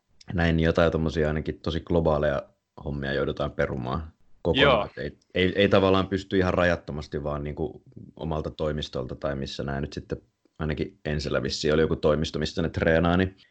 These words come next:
Speaker 1: niin ei tavallaan ihan rajattomasti pysty kuitenkaan sieltä vaan pelailemaan.
Speaker 2: Joo, ei pysty. Tässä on just nyt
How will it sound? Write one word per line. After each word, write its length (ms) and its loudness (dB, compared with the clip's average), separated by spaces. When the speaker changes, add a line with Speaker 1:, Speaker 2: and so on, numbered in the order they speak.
Speaker 1:
niin 120 2
ei 60 4
tavallaan 300 4
ihan 120 4
rajattomasti 600 0
pysty 220 -8
kuitenkaan 400 -2
sieltä 300 0
vaan 140 -2
pelailemaan. 540 0
Speaker 2:
Joo, 520 -2
ei 200 -10
pysty. 280 -14
Tässä 300 -6
on 100 -4
just 220 -10
nyt 120 -12